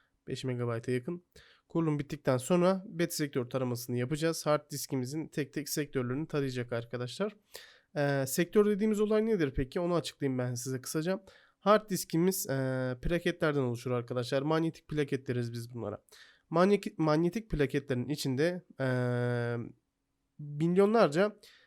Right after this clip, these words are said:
sektörler vardır. Sektörlerden oluşur. Sektörler de, e, bölümlere ayrılır. En son direktman plaka olur. Yani plaka, bölümler ve sektörler.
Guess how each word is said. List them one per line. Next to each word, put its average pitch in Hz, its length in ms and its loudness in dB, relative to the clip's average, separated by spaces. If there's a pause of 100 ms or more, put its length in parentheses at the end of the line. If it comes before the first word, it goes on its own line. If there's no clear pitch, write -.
sektörler 160 600 4
vardır. 120 300 0
Sektörlerden 147 720 2
oluşur. 117 320 -4
Sektörler 190 800 4
de, 220 200 2 (520)
e, 143 300 4 (100)
bölümlere 175 460 6
ayrılır. 143 460 4 (100)
En 202 140 6
son 226 280 2 (140)
direktman 196 420 2
plaka 151 320 0
olur. 120 140 -2
Yani 123 240 -2
plaka, 175 520 0
bölümler 175 480 2
ve 196 80 2
sektörler. 135 640 0